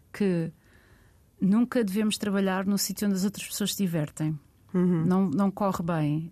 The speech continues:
Speaker 1: Então, das duas, uma, ou tu tens mesmo esta disciplina de, pá, eu estou aqui mesmo para fazer uma coisa, e por muito que seja divertido, e óbvio que eu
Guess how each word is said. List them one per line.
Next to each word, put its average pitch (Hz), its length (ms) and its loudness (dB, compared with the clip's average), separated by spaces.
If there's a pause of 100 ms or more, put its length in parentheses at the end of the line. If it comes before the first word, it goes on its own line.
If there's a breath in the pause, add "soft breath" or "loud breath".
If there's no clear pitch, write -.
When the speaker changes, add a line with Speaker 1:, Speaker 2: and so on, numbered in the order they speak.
Speaker 1:
Então, 185 300 0
das 185 160 -2
duas, 196 300 0
uma, 170 180 2
ou 170 60 0
tu - 120 -8
tens 185 220 -2
mesmo 185 240 0
esta 180 240 -4
disciplina 185 720 0
de, 170 220 -2
pá, 160 340 -4
eu 185 80 -4
estou 202 200 -2
aqui 196 180 -6
mesmo 185 360 -2
para 185 120 -10
fazer 180 220 -8
uma 180 140 -2
coisa, 160 460 -6 (360 loud breath)
e 180 60 -4
por - 140 -4
muito 202 180 2
que - 80 -6
seja 196 240 -2
divertido, 165 520 -2
e 160 40 0
óbvio 156 180 -2
que - 100 -8
eu 156 60 -8